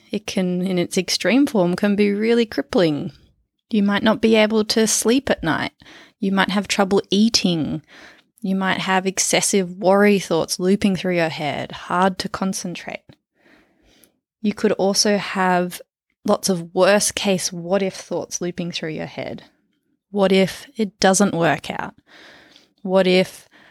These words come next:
I, you know, go on further dates and get really attached to this person and then I get really hurt, you know, I get heartbroken?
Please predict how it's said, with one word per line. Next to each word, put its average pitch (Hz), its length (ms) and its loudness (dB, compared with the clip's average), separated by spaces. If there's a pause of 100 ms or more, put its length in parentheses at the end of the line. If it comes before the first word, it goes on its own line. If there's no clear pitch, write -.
(220)
I, 180 560 0
you 190 140 -4
know, 175 240 -4
go 190 220 2
on 196 160 2
further 185 340 2
dates 180 640 2
and 180 260 -2
get 175 140 0
really 208 180 4
attached - 360 0
to 208 60 -2
this 196 120 0
person 190 720 0
and 190 240 0
then 185 100 0
I 185 120 0
get 185 160 0
really 196 160 2
hurt, 180 540 0
you 160 120 -8
know, 160 260 -8
I 170 120 -6
get - 160 -6
heartbroken? 165 920 -6